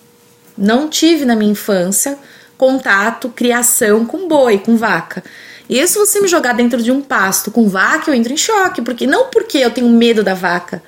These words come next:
mas eu não sei o que que a vaca vai fazer. Como que a vaca reage? Ela vai vir de cabeça em, que momento que ela vai me atacar? Será que eu tô sendo incisiva? Eu tô.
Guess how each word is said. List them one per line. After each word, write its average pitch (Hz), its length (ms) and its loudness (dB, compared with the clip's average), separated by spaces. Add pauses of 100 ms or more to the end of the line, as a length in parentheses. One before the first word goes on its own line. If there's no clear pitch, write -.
mas 349 100 -2
eu 494 60 2
não 539 80 0
sei 381 200 2
o 453 60 4
que 392 80 -2
que 220 80 -4
a 196 60 0
vaca 180 240 -2
vai 185 120 -6
fazer. 180 380 -4 (340)
Como 508 220 0
que 466 60 -2
a 381 60 0
vaca 233 260 -2
reage? 190 440 0
Ela 208 140 2
vai 262 160 0
vir 220 300 2
de 180 120 -2
cabeça 196 460 -2
em, 190 340 -2 (320)
que 277 120 0
momento 302 280 0
que - 60 -4
ela 285 80 0
vai 247 100 2
me 233 80 4
atacar? 220 720 -4
Será 226 440 -4
que 277 80 -2
eu - 20 -2
tô 233 140 0
sendo 220 400 2
incisiva? 202 760 2
Eu 175 100 4
tô. 202 300 0